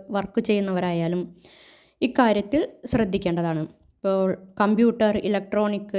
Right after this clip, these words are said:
ഇലക്ട്രിക്സ് അല്ലെങ്കിൽ ഇരുമ്പ് സംബന്ധപ്പെട്ട ജോലി ചെയ്യുന്ന, അങ്ങനെ ശനിയുടെ ആധിക്യമുള്ള സംബന്ധപ്പെട്ട ജോലി ചെയ്യുന്ന എല്ലാ മേഖലകളിലും ആവശ്യമില്ലാത്ത തർക്കങ്ങളും വഴക്കുകളും ഒഴിവാക്കുക. കാരണം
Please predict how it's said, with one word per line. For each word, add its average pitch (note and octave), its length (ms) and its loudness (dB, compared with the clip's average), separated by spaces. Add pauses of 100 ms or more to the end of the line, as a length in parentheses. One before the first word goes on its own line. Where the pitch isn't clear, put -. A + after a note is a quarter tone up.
ഇലക്ട്രിക്സ് G3 580 -2
അല്ലെങ്കിൽ G3 280 0 (140)
ഇരുമ്പ് A3+ 300 4
സംബന്ധപ്പെട്ട G#3+ 420 0 (100)
ജോലി G3+ 300 2
ചെയ്യുന്ന, F#3+ 360 0 (680)
അങ്ങനെ G#3+ 260 2 (160)
ശനിയുടെ A#3+ 440 4
ആധിക്യമുള്ള B3 640 0 (200)
സംബന്ധപ്പെട്ട A#3+ 420 0 (100)
ജോലി A3+ 200 4
ചെയ്യുന്ന A3 400 0 (200)
എല്ലാ G#3 280 2 (120)
മേഖലകളിലും G#3 720 0 (560)
ആവശ്യമില്ലാത്ത A3 720 2 (120)
തർക്കങ്ങളും G#3+ 580 0
വഴക്കുകളും G3+ 560 -2
ഒഴിവാക്കുക. G3 540 2 (300)
കാരണം G3+ 340 0